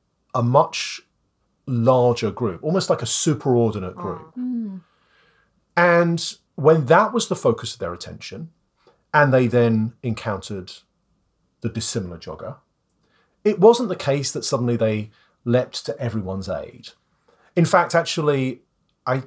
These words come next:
Speaker 1: I recall that it was, I think, about ten percent of the time they'd help a rival if they were focused primarily on what it meant to be a Manchester United supporter, and about thirty percent of the time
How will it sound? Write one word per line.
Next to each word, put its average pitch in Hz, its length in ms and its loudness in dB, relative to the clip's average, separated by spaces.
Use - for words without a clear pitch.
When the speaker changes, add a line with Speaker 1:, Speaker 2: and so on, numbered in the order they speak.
Speaker 1:
I 123 100 -2
recall 139 480 0
that 131 120 0
it 107 160 -2
was, - 440 -8
I - 60 -10
think, 107 260 -8
about 98 440 -6
ten 143 220 -2
percent 143 300 -4
of 110 60 -10
the 123 80 -8
time 127 260 -4
they'd 120 160 -2
help 120 220 -6
a 120 40 -4
rival 113 540 0
if 104 160 -4
they 104 140 -4
were 98 260 -4
focused 120 420 0
primarily 107 520 -2
on 98 280 -4
what 98 120 -10
it - 120 -14
meant 98 220 -12
to - 80 -16
be 98 100 -10
a 95 60 -8
Manchester 92 400 -10
United 110 300 -4
supporter, 113 600 -6
and 165 100 6
about 151 260 2
thirty 135 360 2
percent 110 320 -4
of 92 100 -16
the 113 60 -18
time 92 560 -10